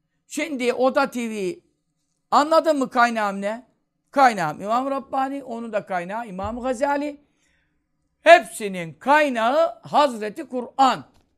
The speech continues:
Haliku külli şey. Şey mevcut demektir. Ya-, yaratılan varlık.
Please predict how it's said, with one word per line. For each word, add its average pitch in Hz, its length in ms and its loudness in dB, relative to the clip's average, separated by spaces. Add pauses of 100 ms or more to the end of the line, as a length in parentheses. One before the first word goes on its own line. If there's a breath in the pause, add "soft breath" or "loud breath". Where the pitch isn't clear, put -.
(240)
Haliku 254 960 0
külli 285 480 -6
şey. 330 460 6 (1160)
Şey 277 380 0
mevcut 220 460 -10
demektir. 160 420 -10
Ya-, 135 300 -14 (140)
yaratılan 170 640 -8
varlık. 165 420 -6